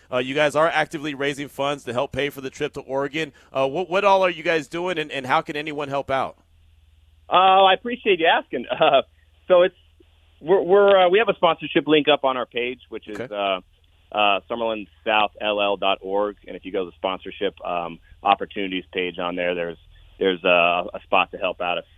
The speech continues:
Speaker 2: if you, uh, would like to donate. And, and we've had some, uh, you know, we've, we've gotten some funds so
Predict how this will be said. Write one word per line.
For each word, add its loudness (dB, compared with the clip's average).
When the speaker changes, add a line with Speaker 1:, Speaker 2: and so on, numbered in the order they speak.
Speaker 2:
if -18
you, -2
uh, 6
would 4
like 4
to -10
donate. -4
And, -8
and -4
we've 0
had 4
some, -10
uh, -8
you -10
know, -2
we've, -10
we've -8
gotten 2
some -18
funds -2
so -4